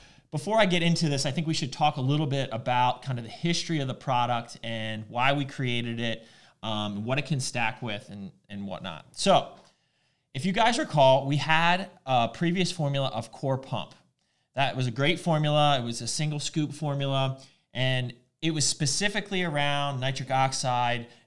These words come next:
and getting a pump. About a year and a half ago, we then created another product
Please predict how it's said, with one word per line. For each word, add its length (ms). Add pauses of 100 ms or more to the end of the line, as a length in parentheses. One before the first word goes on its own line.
and 240
getting 320 (100)
a 80
pump. 340 (1120)
About 640 (120)
a 60
year 300
and 100
a 60
half 340
ago, 560 (200)
we 220
then 500
created 560
another 460
product 560